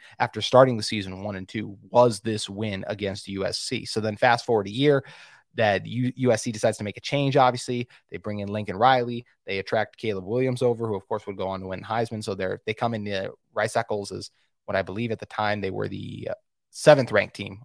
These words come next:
overall, but they hadn't lost a game yet on the season there. And they jump out to an early lead, but Utah comes back off an unbelievable performance from Cam Rising and Dalton Kincaid. What did Cam do in that game? He completed thirty of his forty-four passes, had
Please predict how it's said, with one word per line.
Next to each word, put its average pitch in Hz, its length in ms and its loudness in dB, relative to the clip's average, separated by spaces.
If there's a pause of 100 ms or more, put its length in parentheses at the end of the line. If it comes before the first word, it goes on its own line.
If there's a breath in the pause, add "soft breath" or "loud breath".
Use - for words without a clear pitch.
overall, 101 380 0
but 92 100 -6
they 101 80 -10
hadn't 110 220 2
lost 110 260 -2
a 101 40 -10
game 98 360 -6 (380 soft breath)
yet 107 140 0
on 104 180 -2
the 92 40 -8
season 110 400 -4
there. 104 300 -4 (220 soft breath)
And 107 220 -4
they 120 60 0
jump 156 200 4
out 156 140 6
to 160 100 2
an 151 60 4
early 147 200 4
lead, 151 220 -2
but 107 100 -2
Utah 131 320 2
comes 127 240 -2
back 117 260 0
off 104 120 -2
an 120 120 -6
unbelievable 131 460 -2
performance 113 320 -2
from 107 80 -10
Cam 110 240 -4
Rising 101 220 0
and 98 80 -12
Dalton 101 200 -2
Kincaid. 98 320 -10
What 110 140 -4
did 107 100 -10
Cam 110 220 -4
do 104 100 -6
in 95 80 -6
that 135 200 -2
game? 127 200 -4 (280 loud breath)
He 113 80 -12
completed 101 460 -6
thirty 131 260 4
of 107 40 0
his 104 120 -6
forty-four 127 420 0
passes, 127 460 0 (220 soft breath)
had 101 260 -4